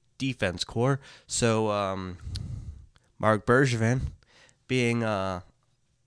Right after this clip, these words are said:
quite a wizard, I will say, in this aspect, 'cause I know he's done some, uh, a good trade here and there, and then a lot of bad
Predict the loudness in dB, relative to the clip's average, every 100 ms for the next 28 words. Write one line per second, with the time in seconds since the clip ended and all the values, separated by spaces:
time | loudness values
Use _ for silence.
0 | _ -12 -8 -8 -10 -14 -4 -2 -2 -4
1 | -8 -4 -4 -4 -12 -18 -20 -20 _ _
2 | _ _ _ _ _ _ _ -14 -14 -8
3 | -6 -4 -8 -10 -8 -4 -4 -2 -4 -4
4 | -6 -6 -8 -14 -12 -8 -6 -6 -6 -6
5 | -6 -8 -10 -12 _ -20 _ _ _ -20
6 | -12 -8 -6 -6 -4 -4 -6 -4 -2 0
7 | 4 4 6 4 4 4 2 2 0 -4
8 | -4 -4 -8 -8 -8 -6 -6